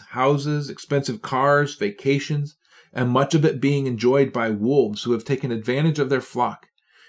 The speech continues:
and it is these who tend to be the biggest names and faces that the world sees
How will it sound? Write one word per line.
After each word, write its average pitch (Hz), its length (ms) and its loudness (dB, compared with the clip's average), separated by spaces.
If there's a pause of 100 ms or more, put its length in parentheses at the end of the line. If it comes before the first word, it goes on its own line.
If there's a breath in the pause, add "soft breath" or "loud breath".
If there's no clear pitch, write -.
(120 soft breath)
and 131 200 2
it 127 40 10
is 117 180 4
these 151 320 4
who 147 80 -2
tend 143 280 -2
to 139 60 -4
be 131 160 2
the 120 80 -2
biggest 127 400 0
names 143 480 -2
and 143 120 -4
faces 143 500 -4
that 107 160 -8
the 113 60 -4
world 107 360 -2
sees - 560 -6